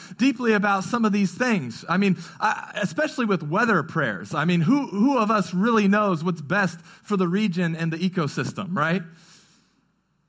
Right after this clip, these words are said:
And so the question is, should my ignorance, should my limited or lack of omniscience keep me from making my request known before God?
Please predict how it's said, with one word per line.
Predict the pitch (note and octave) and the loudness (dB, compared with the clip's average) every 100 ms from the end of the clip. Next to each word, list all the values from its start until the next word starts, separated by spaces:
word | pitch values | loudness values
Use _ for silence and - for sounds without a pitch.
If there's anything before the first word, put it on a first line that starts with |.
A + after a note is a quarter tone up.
| _ _ _ _ | _ _ _ _
And | G#3 A3 | -2 0
so | C4+ | 0
the | B3 | -2
question | A#3+ D#4 E4 - A#3 | 0 0 0 -2 0
is, | G#3 G#3 | 0 -2
should | - C4+ | -4 -6
my | A#3 A3+ G#3 G3+ | 0 0 0 -2
ignorance, | D#4 D4 A#3 E3+ D3+ F#3 F#3+ - | -4 -2 -2 0 0 -4 -8 -14
should | - C4 A#3 | -8 -4 0
my | A#3 A3 | 2 2
limited | G#3+ A#3 D4 D4 C#4 C4+ - | 2 0 -2 -2 -2 -4 -2
or | G#3+ G3+ | 0 2
lack | F#3+ A3+ C4 C4 | 2 2 0 0
of | A#3 G3+ - | 0 -2 -2
omniscience | G3+ G3 F#3+ B3 C#4 - C3+ C#3+ - - - _ _ _ _ - | 0 2 2 0 -2 -6 -6 -8 -14 -20 -20 _ _ _ _ -14
keep | - D4 D4 | -6 -6 -4
me | G3 F#3+ F#3 F#3 F3+ - | -2 0 0 -2 -4 -12
from | - G#3 F3+ | -6 -2 0
making | F3 A3+ A#3 G#3 F#3+ | 2 0 -2 -2 0
my | F3 E3+ | 0 -2
request | D#3 D#3 - F3 D3 - D#3 | -4 -8 -6 -4 -6 -8 -8
known | C#3+ C3+ C3 | -8 -8 -12
before | B2 - B2+ | -14 -14 -12
God? | A2+ A#2 G2 - | -8 -8 -8 -12